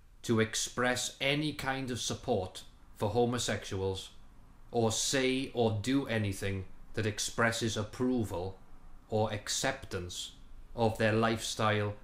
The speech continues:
ideology, or personification. But we will continue to encourage them to accept Jehovah's commands and make changes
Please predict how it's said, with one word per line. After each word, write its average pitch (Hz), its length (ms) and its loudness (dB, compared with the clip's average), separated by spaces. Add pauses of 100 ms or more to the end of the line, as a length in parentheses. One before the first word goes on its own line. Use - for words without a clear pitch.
ideology, 101 960 2 (300)
or 107 160 2
personification. 95 960 -4 (2250)
But 110 220 4
we 117 160 4
will 139 340 6
continue 127 540 -2
to 120 180 -2
encourage 127 640 -2
them 92 280 -2
to 104 160 -4
accept - 560 0
Jehovah's 101 420 -4
commands 92 600 -4 (260)
and 107 260 2
make 143 300 2
changes 98 680 -4